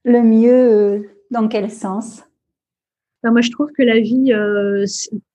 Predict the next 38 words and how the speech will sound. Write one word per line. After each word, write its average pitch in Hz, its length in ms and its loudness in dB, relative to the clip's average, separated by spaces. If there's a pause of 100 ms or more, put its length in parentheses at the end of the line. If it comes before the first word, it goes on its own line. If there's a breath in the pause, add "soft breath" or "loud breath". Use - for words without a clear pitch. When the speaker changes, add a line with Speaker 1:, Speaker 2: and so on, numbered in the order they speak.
(240)
Speaker 2:
euh, 185 380 -8 (100)
je - 60 -14
sais - 100 -4
pas 240 100 0
si 240 140 -4
je 190 80 -2
réponds 208 240 -6
vraiment 214 240 -2
à 208 80 -4
ta 208 120 -4
question, 240 360 -2
mais 214 100 0
je - 80 -6
trouve 240 240 -4
qu'elle 214 200 -2
est 208 60 0
d'une 202 220 -2
générosité 226 880 0 (160)
inouïe. 226 540 0 (1120)
Après, 254 400 -2
voilà, 233 280 2
on 247 80 0
arrive 220 280 0
sur 240 200 -4 (140)
Terre, 254 420 0
on 220 120 0
est 226 120 2
conditionné, 240 1080 0
le 226 140 2
regard 220 340 -2
devient 214 400 -4
triste, 269 480 -2
on 214 340 -4
ravale 220 440 -2
les 214 140 2
larmes. 247 300 2
Souvent, 240 380 -4
je, 233 140 -4